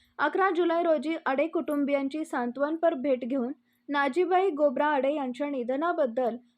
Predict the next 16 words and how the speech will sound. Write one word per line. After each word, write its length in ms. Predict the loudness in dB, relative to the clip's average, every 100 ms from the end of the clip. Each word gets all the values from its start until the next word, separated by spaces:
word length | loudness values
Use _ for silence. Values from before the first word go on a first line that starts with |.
| -6 0
जड 160 | 2
अंतकरणाने 800 | 2 2 0 2 0 0 -2 -2
विचारपूस 640 | -4 -4 -6 -6 -6 -6 -2
करून 260 | -2 -2 -6 _ _ -6
नाजीबाई 600 | -2 0 2 4 4 4
आडे 220 | 4 2
यांच्या 360 | 0 -2 -2 -2
मृत 280 | -2 -2 0
आत्म्यास 540 | 0 -2 -4 -6 -6 -8
ईश्वर 400 | -6 -2 -2 -2
सद्गती 760 | -2 -2 -2 -2 -2 0 0 -2 -2
प्राप्त 340 | -2 0 0 2
करो 200 | 2 0 -2 _ _ -8
अशी 220 | -6 -4
अपेक्षा 480 | -4 -2 -4 -4 -4
व्यक्त 320 | -2 -2